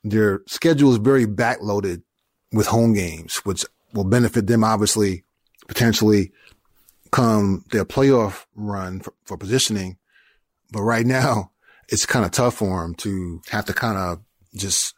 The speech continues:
float, I guess, right now, um, at, at five hundred or better if, if they can, until they just get past this rough stretch. But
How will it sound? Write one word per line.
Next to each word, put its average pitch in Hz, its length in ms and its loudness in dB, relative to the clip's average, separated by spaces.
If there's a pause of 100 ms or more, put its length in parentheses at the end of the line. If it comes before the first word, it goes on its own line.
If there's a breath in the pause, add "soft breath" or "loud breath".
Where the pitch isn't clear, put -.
(140)
float, 131 400 0
I 107 80 -2
guess, 107 200 -4
right 107 220 -2
now, 98 460 -4 (180)
um, 92 520 -4
at, 85 260 -4
at 101 120 -2
five 110 240 -2
hundred 110 260 2
or 95 80 2
better 98 500 0 (100)
if, 92 220 -12
if 95 60 -8
they 95 120 0
can, 101 600 0 (500)
until 104 220 0
they 104 100 4
just 95 160 0
get - 160 0
past - 280 0
this 92 200 -2
rough 92 180 0
stretch. - 440 -2
But 82 200 -8